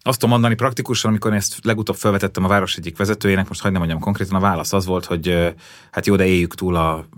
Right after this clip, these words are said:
következő hónapot előbb. Tehát, hogy nyilván a város egy olyan fajta ilyen túlélő válságmenedzsment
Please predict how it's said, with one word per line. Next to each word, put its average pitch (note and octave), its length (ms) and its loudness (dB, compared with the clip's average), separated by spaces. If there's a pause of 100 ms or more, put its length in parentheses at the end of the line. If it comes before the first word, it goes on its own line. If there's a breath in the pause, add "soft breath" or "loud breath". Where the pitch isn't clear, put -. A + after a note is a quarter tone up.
(140)
következő D#2+ 400 -6
hónapot D2 420 -8
előbb. A1+ 260 -10
Tehát, E2+ 180 -2
hogy F#2 220 0
nyilván B2 300 2
a A2 60 0
város A2+ 360 2
egy G#2 160 -2
olyan B2 180 2
fajta A2 320 -2
ilyen G2 560 2
túlélő A#2 440 4
válságmenedzsment F#2+ 2250 0